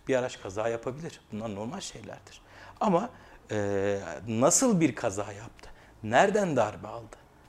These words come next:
Hani araçtaki hasar nasıl bir hasar? Bunları öğrenmek adına, e, bu hasar kaydı olayı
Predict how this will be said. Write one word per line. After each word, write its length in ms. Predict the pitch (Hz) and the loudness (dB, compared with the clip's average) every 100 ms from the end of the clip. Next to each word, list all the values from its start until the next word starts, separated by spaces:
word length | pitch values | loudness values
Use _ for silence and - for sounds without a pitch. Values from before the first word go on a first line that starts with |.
| - - - - - | -20 -20 -20 -20 -16
Hani 160 | 107 - | -14 -8
araçtaki 540 | - 120 143 - 170 185 | 2 2 2 0 -2 -2
hasar 480 | - - - 185 180 147 123 | 0 0 2 2 2 0 -2
nasıl 340 | 113 - - 98 | -2 -4 -8 -14
bir 100 | - | -14
hasar? 300 | 120 - - - - - | -10 -10 -12 -20 -20 -6
Bunları 300 | 185 233 165 | 0 4 4
öğrenmek 560 | - 151 202 220 185 - | 6 6 6 0 -2 0
adına, 340 | 165 139 127 - - - - - - - | 0 0 0 -4 -20 -20 -20 -20 -14 0
e, 380 | 117 104 101 101 107 110 120 117 110 104 - - - | 2 4 2 0 -6 -10 -10 -12 -14 -12 -12 -12 -4
bu 160 | 226 | -4
hasar 400 | - 170 202 190 | 0 2 6 4
kaydı 380 | - 123 107 104 - | 6 4 4 -2 0
olayı 380 | 117 104 95 | 2 2 0